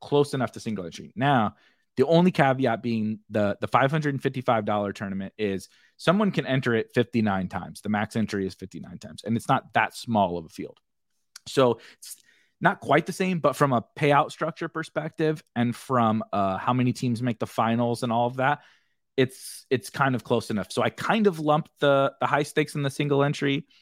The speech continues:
together with some caveats, which we'll get into. But then you also have these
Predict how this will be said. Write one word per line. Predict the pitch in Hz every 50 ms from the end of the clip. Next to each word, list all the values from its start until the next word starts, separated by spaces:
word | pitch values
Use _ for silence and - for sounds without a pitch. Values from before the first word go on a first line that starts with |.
| _ _ _ _ _ _ -
together | - 147 139 135 131 135 147 147 156 156 _ _ -
with | 147 151 147 -
some | - 139 123
caveats, | - - 127 110 101 92 87 82 92 - 101
which | 92 - -
we'll | 92 92
get | 85 95 90 87
into. | 82 80 85 - - - - _ _ _ _ _ _ _ _ _ _ _ _ _ -
But | 131 131 135 -
then | 143 139 147
you | 147 139 135
also | 139 151 156 - 143
have | 123 120 110 104
these | 113 107 95